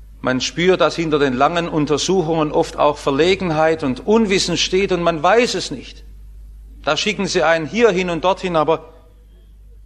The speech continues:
man schaut in die Augen des Arztes und fragt, "Es ist bösartig. Man traut nicht einmal, ob die Auskunft richtig ist." Und bei dem Vater ging ein Stich durchs Herz, als es kam,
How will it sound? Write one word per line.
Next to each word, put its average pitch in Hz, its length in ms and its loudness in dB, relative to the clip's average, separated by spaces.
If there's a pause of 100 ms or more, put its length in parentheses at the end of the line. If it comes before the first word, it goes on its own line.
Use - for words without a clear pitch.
(760)
man 127 160 -4
schaut 156 320 2
in 156 140 -4
die - 140 -8
Augen 175 360 2
des 147 180 -2
Arztes 147 460 0
und 143 80 -2
fragt, 143 540 -4 (840)
"Es - 100 -20
ist - 200 -10
bösartig. 160 880 -2 (1040)
Man 151 180 -2
traut 233 360 2
nicht 180 240 -2
einmal, 147 360 2
ob 139 120 -2
die 139 140 -4
Auskunft 196 680 0
richtig 156 380 -4
ist." - 320 -10 (1400)
Und 131 60 -8
bei 175 100 2
dem 175 160 -2
Vater 170 500 2 (140)
ging 175 220 -6
ein 151 240 0
Stich - 340 -6
durchs 123 300 0
Herz, - 340 -6
als 120 240 -2
es - 200 -12
kam, 143 480 2